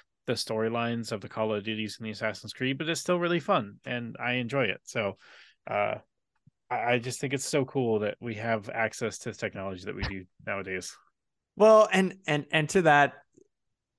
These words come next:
Speaker 2: ending, ending off, Sean and, and listeners, we, this show is all about spreading joy. We've, we've always talked about it. What we want is, we wanna encourage you to do the things that bring you joy.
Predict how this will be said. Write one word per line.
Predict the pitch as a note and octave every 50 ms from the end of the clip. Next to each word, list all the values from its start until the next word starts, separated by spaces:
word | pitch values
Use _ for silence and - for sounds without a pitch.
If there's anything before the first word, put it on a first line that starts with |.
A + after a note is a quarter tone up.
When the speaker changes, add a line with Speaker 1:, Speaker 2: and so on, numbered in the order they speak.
| _ -
Speaker 2:
ending, | D#3+ E3+ F#3 F3+ E3 D#3 - -
ending | D#3 E3 E3 D#3 C3 B2
off, | A#2+ A#2 A#2 A#2 A2 - - - _ _ _ _ _
Sean | - - - D3 B2+ B2+ C3 B2+
and, | B2+ B2+ B2+ B2 - -
and | C3+ D3 F3+ F#3+ C#3
listeners, | A2+ A2+ A2 - - A2+ A2 G#2+ A2 - - - _ _ _ _ _ _ _ _ - -
we, | - - A#2+ C3 D3 D#3 - - _ _ _ _ _ _ _
this | - F3+ F#3+ A3 - -
show | - - A3+ A3 G#3+ G#3
is | F#3 D3+
all | E3 E3 E3 E3
about | D#3+ D#3 D3+ D3+ D3 -
spreading | - - C#3+ C#3 C#3 C3+
joy. | A#2+ B2 A#2+ A#2 A#2 A#2 A#2 - - B2+ - -
We've, | C#3 D3 D#3 C#3+
we've | - - D3 C#3+ C3+
always | D3 E3 G3 F#3+ D#3+ C3 -
talked | - - C3 B2+ - -
about | A2 G#2+ G#2 G2+
it. | G2+ G2 - _ _ _ _ _ _ _ _ -
What | C#3 E3+
we | F#3 F#3+
want | E3+ D#3+ E3+ F#3+ G3 F3+
is, | C#3+ - - - _ _ _ _ _ _ _ _ _ _
we | - - G#3
wanna | C#4+ D4+ D4 C4+
encourage | G3 D3+ - - F#3 F3 D#3
you | D#3 D#3+
to | C#3+ C3+
do | A#2+ A#2 C#3+ F3+
the | E3 C#3+
things | A#2+ - D3+ D3 D3 C#3+ A#2+
that | B2 B2 G#2
bring | G#2+ B2+ C3 A#2+ A2
you | A#2 B2 A#2
joy. | G#2 A2 A2+ G#2+ G#2 G2+ E2+ -